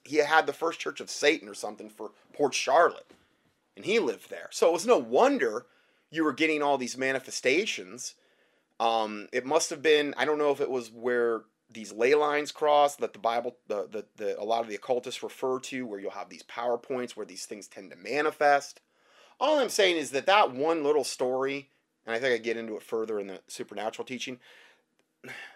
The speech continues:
those kind of stories are gonna start to become commonplace in the, in the future for Christians. Um, and unless they're equipped to deal with that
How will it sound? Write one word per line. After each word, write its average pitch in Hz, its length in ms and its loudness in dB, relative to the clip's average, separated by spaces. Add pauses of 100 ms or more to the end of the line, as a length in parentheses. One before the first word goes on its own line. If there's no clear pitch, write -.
(800)
those 226 240 0
kind - 160 -6
of 370 80 -4
stories 147 380 -4
are 123 40 -4
gonna 117 140 0
start 120 260 0
to 117 60 -14
become 107 280 -8
commonplace 101 920 -10 (720)
in 117 120 -8
the, 113 180 -6
in 113 80 -4
the 104 60 -8
future - 440 -12 (400)
for - 200 -8
Christians. - 580 -10 (920)
Um, 113 460 -2
and 131 140 0
unless 156 260 0
they're 190 180 2
equipped 208 420 2
to 160 100 -12
deal 143 340 -6
with 190 240 -2
that 87 320 -8